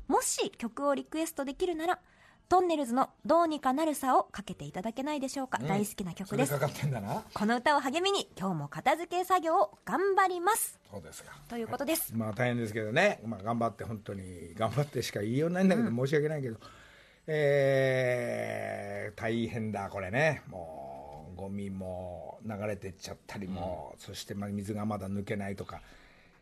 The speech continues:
Speaker 2: 本当に少しずつね、えー、前に進んでっていただきたいと思いますが。
Speaker 1: はい。
Speaker 2: えー、そう、そ、それでじょ-、ね、あの、そうそうそうそうそうそう。それでどうにかなるさね。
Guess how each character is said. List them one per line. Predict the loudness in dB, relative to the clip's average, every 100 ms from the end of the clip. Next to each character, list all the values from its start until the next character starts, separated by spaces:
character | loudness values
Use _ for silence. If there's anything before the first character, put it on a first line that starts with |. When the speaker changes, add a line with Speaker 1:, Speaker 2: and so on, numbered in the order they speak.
| _ -6
Speaker 2:
本 | -2
当 | 0
に | -2 -2
少 | 0 2
し | 2
ず | -2
つ | -6
ね、 | -10 -12 -14 -14
え | -8 -6 -6 -8 -8 -10 -10 -12 -14 -16 -14
ー、 | -10
前 | -8
に | -8
進 | -8 -6 -8
ん |
で | -10
っ |
て | -10 -10
い | -8
た | -8
だ | -8
き |
た | -8
い |
と | -8
思 | -12
い |
ま | -14
す | -14
が。 | -14 -14
Speaker 1:
は | -12
い。 | -12 -12
Speaker 2:
え | -14 -14 -14 -14
ー、 | -8
そ | -8 -8
う、 | -8 -4
そ、 |
そ | 2
れ | 4
で | 4
じ | 4
ょ-、 | -2 -4 -2
ね、 | 0 -2 -8
あ | -12 -10
の、 | -10 -10 -12 -14 -16 _ _
そ | -2 -2
う |
そ | -2
う | -10
そ | -10
う |
そ | -12 -12
う |
そ | -14 -14
う |
そ | -16
う。 | 0
そ | 4
れ |
で | 6
ど | 8
う | 6
に |
か | 6
な | 2
る | 0
さ | 0
ね。 | -2